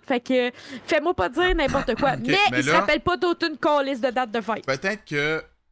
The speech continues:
Speaker 2: il va peut-être pouvoir t'aider, ok, quelqu'un,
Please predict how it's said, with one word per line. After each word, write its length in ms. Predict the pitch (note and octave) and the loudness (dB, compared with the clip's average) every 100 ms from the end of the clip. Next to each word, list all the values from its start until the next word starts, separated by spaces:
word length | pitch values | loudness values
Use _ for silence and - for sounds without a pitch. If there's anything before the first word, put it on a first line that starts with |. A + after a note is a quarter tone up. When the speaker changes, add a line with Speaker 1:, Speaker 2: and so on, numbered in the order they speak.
| _ _ _ - - | _ _ _ -20 -18
Speaker 2:
il 140 | A#2+ C3 | -10 -6
va 100 | C#3 | -4
peut-être 220 | - G3+ | -4 -6
pouvoir 260 | - D3+ D3+ | -4 -6 -2
t'aider, 360 | B2+ G#2+ G#2 | -2 -4 -8
ok, 220 | - G2+ G#2 | -16 -16 -14
quelqu'un, 340 | G#2+ A2+ B2+ | -14 -12 -14